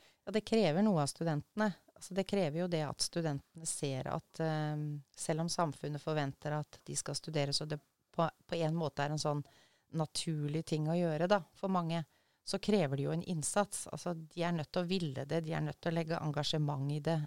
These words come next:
eh, og, og ta et ansvar for det å være student. Så det er ett element. Det blir ikke god studielivskvalitet av at man, eh, sitter stille og tenker at noen skal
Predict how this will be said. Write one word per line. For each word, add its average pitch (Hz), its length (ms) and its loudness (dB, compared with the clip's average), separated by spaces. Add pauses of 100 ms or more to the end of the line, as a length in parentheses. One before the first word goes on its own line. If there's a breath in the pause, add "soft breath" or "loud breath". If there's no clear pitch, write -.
(100)
eh, 160 200 -2 (100)
og, 156 320 -2 (100)
og - 120 -6
ta - 340 0
et - 160 0
ansvar 165 500 2 (300 soft breath)
for 175 160 2
det 147 180 0
å 147 80 -2
være 151 240 -2
student. 147 640 -2 (680)
Så 202 120 2
det 175 140 4
er 208 180 -4
ett - 400 -12
element. 156 560 -2
Det 175 100 0
blir 180 300 0
ikke - 260 -10
god 160 180 -4
studielivskvalitet 151 1160 -2
av 160 120 0
at 151 120 -2
man, 156 400 0
eh, 156 420 -2 (760)
sitter 160 340 -4
stille 147 460 -2
og 151 300 0
tenker 156 340 -4
at 147 120 -4
noen 160 220 -2
skal 151 360 -2